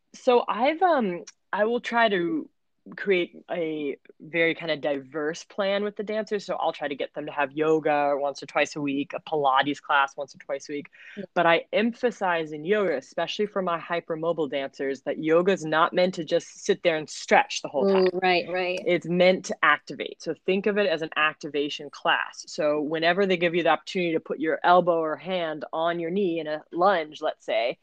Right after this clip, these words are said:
Speaker 1: um, you're taking away the work of your core.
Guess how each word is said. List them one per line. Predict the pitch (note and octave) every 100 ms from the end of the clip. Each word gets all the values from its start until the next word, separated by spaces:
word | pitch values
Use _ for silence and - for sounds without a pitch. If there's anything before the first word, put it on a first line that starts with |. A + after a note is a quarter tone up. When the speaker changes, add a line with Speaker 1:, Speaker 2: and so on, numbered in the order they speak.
| _ - - -
Speaker 1:
um, | E3
you're | E3 E3
taking | - G#3+ G#3+ G#3
away | F3+ G3 A#3
the | F#3
work | D#3 E3+ E3 -
of | D3
your | F3
core. | F3+ - E4+ - -